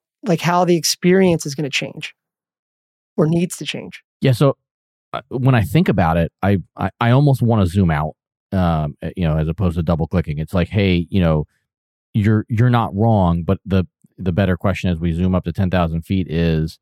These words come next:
Speaker 2: you know, why aren't, w-, it's not just restaurants,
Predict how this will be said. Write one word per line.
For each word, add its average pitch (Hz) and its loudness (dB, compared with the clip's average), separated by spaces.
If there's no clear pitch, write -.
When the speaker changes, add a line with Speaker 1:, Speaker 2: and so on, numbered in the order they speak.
Speaker 2:
you 101 0
know, 85 -2
why 95 0
aren't, 92 0
w-, 92 -6
it's - -6
not 107 2
just 85 -4
restaurants, 92 -2